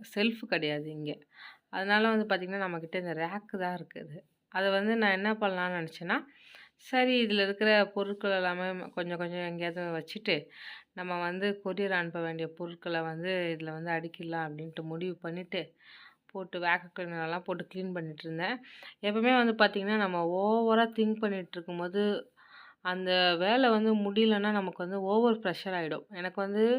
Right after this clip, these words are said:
ஓவர் ப்ரெஷர் ஆச்சு தான் நான் சொல்லணும். இப்ப வந்து பார்த்திங்கன்னா, அஞ்சே கால் ஆகுது மணி. இந்த டைம்ல நான் வாய்ஸ் ஓவர் கொடுத்து இந்த வீடியோவை நான் போடுறேன்னா, நீங்க பார்த்துக்கோங்க. அதுவும் டேட் வந்து பார்த்திங்கன்னா, நான் சொல்றேன் பாருங்க,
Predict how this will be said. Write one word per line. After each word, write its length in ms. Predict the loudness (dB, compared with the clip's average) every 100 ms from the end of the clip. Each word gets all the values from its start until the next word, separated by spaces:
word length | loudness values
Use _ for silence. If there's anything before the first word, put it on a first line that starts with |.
| -2 -14 -20 -20 _ 0
ஓவர் 320 | 4 4 4
ப்ரெஷர் 320 | -2 0 2
ஆச்சு 220 | 2 0
தான் 160 | -4 -4
நான் 140 | -4
சொல்லணும். 420 | -4 -4 -2 -2 -4 -10 -20 -20 -16
இப்ப 120 | -6
வந்து 220 | -2 0
பார்த்திங்கன்னா, 420 | 2 2 0 2 4
அஞ்சே 680 | 4 0 -6 0 2 2 4
கால் 300 | 6 6 4 -4 0
ஆகுது 340 | 2 2 -2 -6
மணி. 260 | -6 -6 -8
இந்த 320 | -8 -6 -6 0
டைம்ல 280 | 2 4
நான் 180 | 2 2
வாய்ஸ் 300 | 4 4 2 -2
ஓவர் 200 | -4 -4
கொடுத்து 360 | -6 -4 -4
இந்த 220 | -4 -4 -4
வீடியோவை 440 | -4 0 2 0
நான் 220 | -4 -8 _
போடுறேன்னா, 480 | -2 0 -2 -2 -2
நீங்க 200 | -4 -4
பார்த்துக்கோங்க. 560 | -2 -2 -6 -10 -8 -6 -6 -6 -10 -16 -20 _ _ -16 -4
அதுவும் 300 | -2 0 2
டேட் 280 | 2 4 2
வந்து 200 | 0 0
பார்த்திங்கன்னா, 540 | -2 -2 -6 -2 0
நான் 200 | 2 0
சொல்றேன் 320 | -4 -4 -4 -4
பாருங்க, 280 | -6 -6